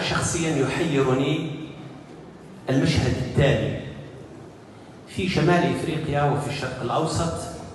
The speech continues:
أصبح الآن عندنا أكثر من خمسمائة أو ستمائة جامعة. أصبح عندنا الملايين من المدارس أو الآلاف من المدارس والثانويات.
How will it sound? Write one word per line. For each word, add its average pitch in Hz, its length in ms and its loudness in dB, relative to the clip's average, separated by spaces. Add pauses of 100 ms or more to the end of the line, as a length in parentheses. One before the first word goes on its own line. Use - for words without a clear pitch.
(760)
أصبح - 360 -2
الآن 147 380 -2
عندنا 131 560 -6
أكثر 139 360 -2
من 135 300 -4 (380)
خمسمائة 135 640 -2
أو 120 240 -4
ستمائة 156 760 -2
جامعة. 101 420 0 (1700)
أصبح 170 380 4
عندنا 156 340 4
الملايين 147 880 6
من 147 120 6
المدارس 131 800 6
أو 123 120 2
الآلاف 135 760 2
من 117 120 4
المدارس 117 800 4
والثانويات. 104 840 2